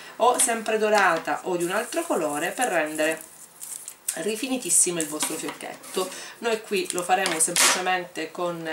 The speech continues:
il cordoncino che io già piego in due, lo passo in mezzo a celare il fil di ferro. Se non mi basta lo, lo passo due volte, così proprio non ci sarà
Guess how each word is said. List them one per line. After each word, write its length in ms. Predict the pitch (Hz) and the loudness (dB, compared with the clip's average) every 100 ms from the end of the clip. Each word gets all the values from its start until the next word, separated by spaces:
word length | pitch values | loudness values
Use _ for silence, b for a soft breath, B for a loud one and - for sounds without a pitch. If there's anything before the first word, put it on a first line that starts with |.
| 156 | -6
il 180 | - - | -8 -6
cordoncino 880 | 165 147 165 170 - 147 147 190 - | -6 -4 -4 -2 -2 -2 -2 -4 -2
che 80 | |
io 220 | 170 170 165 | -2 -2 0
già 160 | 165 | 0
piego 340 | 151 185 170 160 | 0 0 0 -2
in 160 | 160 | -4
due, 540 | 151 147 143 190 285 - - - - B B B - - - - - - - | -6 -4 2 4 4 2 -18 -20 -20 B B B -16 -16 -20 -20 -20 -20 -6
lo 160 | 190 | -4
passo 560 | 185 180 - - 175 165 | 0 2 4 2 2 -2
in 180 | - 208 | 0 0
mezzo 680 | 196 160 151 - 190 277 311 - - | 4 2 2 -2 2 4 2 -2 0
a 220 | 170 - 175 - | 0 0 -6 -4
celare 520 | 190 180 175 165 156 | 2 6 6 6 2
il 140 | 175 170 | -4 -8
fil 220 | - 170 | -4 -4
di 120 | 175 | -2
ferro. 500 | 175 156 156 170 247 | 0 2 2 0 2
Se 380 | - 202 185 180 | 4 8 8 6
non 280 | 175 185 190 | 2 -2 -2
mi 140 | 180 | -2
basta 500 | 170 170 170 - 160 | 2 2 2 0 -2
lo, 220 | 160 160 - - - | -2 -4 -10 -18 -10
lo 100 | 165 | -4
passo 400 | 165 165 - 170 | 0 0 0 0
due 180 | 262 | 2
volte, 520 | 285 165 165 - 202 165 | 4 4 4 -2 -4 -2
così 240 | 160 160 | -2 -4
proprio 340 | 160 160 160 | -4 -6 -4
non 160 | 151 151 | -6 -6
ci 140 | - | -2
sarà 360 | - 156 147 | -2 2 2